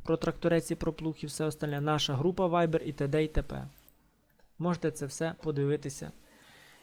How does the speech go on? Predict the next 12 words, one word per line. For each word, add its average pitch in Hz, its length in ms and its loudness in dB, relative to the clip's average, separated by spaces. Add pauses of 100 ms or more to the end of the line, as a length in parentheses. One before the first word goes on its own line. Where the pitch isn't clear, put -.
(160)
і 175 60 0
зрозуміти, 160 680 4
що 190 220 6
про 165 160 4
що 170 220 6
йдеться. 139 580 -2 (260)
Ось 185 140 2
така 170 220 4
буржуєчка, 202 680 6 (120)
ось 170 180 2
такий 165 300 6
розіграш. 180 680 6